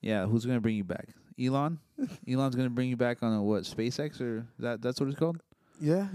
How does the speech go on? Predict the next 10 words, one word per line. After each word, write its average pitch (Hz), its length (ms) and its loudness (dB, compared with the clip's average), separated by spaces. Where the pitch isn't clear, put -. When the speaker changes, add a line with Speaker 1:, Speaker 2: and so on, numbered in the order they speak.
Speaker 2:
or, 139 360 2
yeah, 135 300 2
or 147 220 2
nasa. 190 580 -2
But 143 220 4
Elon 160 340 2
is 143 160 0
a 143 80 4
better 143 220 2
s-, - 240 -8